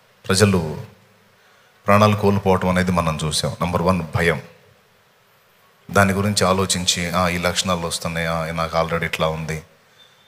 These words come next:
ఇంకా నేను బ్రతకడం కష్టమేమో, చాలామంది వెళ్ళిపోయారు, నేను కూడా అవుతానేమో అట్లా" అని భయం మొదటిది. రెండవది వేసవి తీవ్రత.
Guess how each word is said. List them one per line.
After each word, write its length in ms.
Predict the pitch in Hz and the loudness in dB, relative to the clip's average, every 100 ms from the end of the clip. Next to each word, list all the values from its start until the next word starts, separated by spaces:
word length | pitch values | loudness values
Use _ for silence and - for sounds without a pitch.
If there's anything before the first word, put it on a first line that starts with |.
| _ | _
ఇంకా 160 | 85 90 | -8 -4
నేను 400 | 82 82 80 76 - _ _ - | -4 -2 -4 -6 -12 _ _ -2
బ్రతకడం 380 | 85 87 85 87 | 0 2 2 4
కష్టమేమో, 680 | 85 - 90 85 82 80 78 - - - - | 4 4 6 6 6 2 0 -12 -20 -4 0
చాలామంది 640 | 82 87 87 82 82 73 - _ - | 2 2 0 0 -2 -4 -12 _ -4
వెళ్ళిపోయారు, 420 | 82 180 170 165 | 0 2 6 6
నేను 180 | 170 202 | 8 8
కూడా 200 | 208 202 | 10 8
అవుతానేమో 580 | 180 180 185 180 175 170 | 6 4 4 4 6 4
అట్లా" 200 | - 80 | 4 4
అని 100 | 85 | 2
భయం 380 | 90 90 80 73 - _ _ _ _ _ _ _ - _ _ _ _ _ _ - _ 87 | -2 -2 -2 -2 -12 _ _ _ _ _ _ _ -20 _ _ _ _ _ _ -20 _ 4
మొదటిది. 380 | 87 76 73 - - - _ _ _ _ _ _ _ _ _ _ _ _ _ _ _ _ _ _ - | 4 4 -2 -6 -16 -20 _ _ _ _ _ _ _ _ _ _ _ _ _ _ _ _ _ _ 4
రెండవది 720 | 113 127 117 101 85 85 104 - - _ _ _ _ _ _ _ _ - | 6 8 6 4 -2 -4 -10 -16 -20 _ _ _ _ _ _ _ _ 2
వేసవి 440 | 92 120 127 107 | 6 8 6 4
తీవ్రత. 520 | 101 90 78 76 - | 2 2 2 0 -4